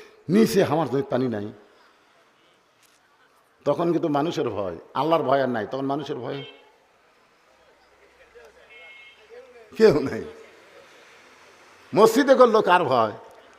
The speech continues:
কার ভয় নামাজ পড়ছে? কথা কন না কেন? কার ভয়ে পড়ছে? তো বাইরে এসে চারিদিকে তাকায়া কেউ নাই,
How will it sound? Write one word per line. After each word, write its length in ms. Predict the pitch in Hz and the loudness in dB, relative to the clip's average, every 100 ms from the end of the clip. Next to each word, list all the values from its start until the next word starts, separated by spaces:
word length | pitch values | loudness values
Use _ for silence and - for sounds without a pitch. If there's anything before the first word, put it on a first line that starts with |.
| - - - - - - - | -20 -20 -20 -20 -20 -20 4
কার 200 | 196 254 | 8 10
ভয় 180 | 208 214 | 8 6
নামাজ 220 | 190 175 | 4 2
পড়ছে? 180 | 180 139 165 | -2 -2 2
কথা 180 | 196 | 4
কন 120 | 202 190 | 4 4
না 80 | |
কেন? 120 | 156 147 | 2 4
কার 200 | 196 214 | 4 6
ভয়ে 160 | 180 160 | 2 0
পড়ছে? 260 | 151 131 123 - - - - | -4 -6 -8 -10 -14 -8 -2
তো 100 | 175 | 0
বাইরে 280 | 151 202 | 4 4
এসে 580 | 277 262 - 196 175 170 - - - - - | 6 6 6 4 6 4 0 -10 -18 -20 0
চারিদিকে 400 | 190 208 202 214 | 4 4 4 2
তাকায়া 600 | 220 208 202 190 175 160 - - - - - _ _ _ _ _ _ _ _ _ _ _ _ | 4 2 4 4 2 0 -6 -18 -20 -20 -20 _ _ _ _ _ _ _ _ _ _ _ _
কেউ 180 | 208 196 | 0 2
নাই, 220 | 135 113 | 0 -2